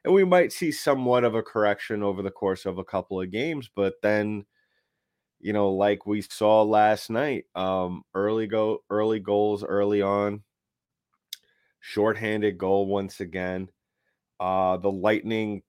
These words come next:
kinda th-, going through the same revolving door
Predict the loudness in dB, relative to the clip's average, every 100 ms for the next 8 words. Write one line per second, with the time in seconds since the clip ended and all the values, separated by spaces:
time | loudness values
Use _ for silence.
0 | -16 -8 -2 0 0 0 -2 -6 -12 -12
1 | -8 -2 0 0 -2 -2 -2 -6 -6 -4
2 | -2 -2 -4 -4 0 2 2 0 -4 -4
3 | -2 2 4 4 2 -4